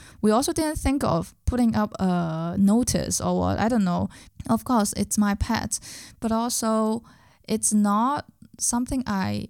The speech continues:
interacted with a lot. So it felt like something is missing, but I'm,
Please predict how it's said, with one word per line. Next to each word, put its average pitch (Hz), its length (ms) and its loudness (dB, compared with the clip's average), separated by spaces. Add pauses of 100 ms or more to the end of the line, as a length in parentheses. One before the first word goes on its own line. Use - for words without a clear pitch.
(120)
interacted 214 840 0
with 180 320 -4
a 190 80 -2
lot. 180 500 -4 (180)
So 247 280 -4
it 214 120 -2
felt 285 480 -4
like 226 360 2
something 240 420 0
is 196 220 2
missing, 202 680 2
but 208 220 0 (100)
I'm, 214 240 2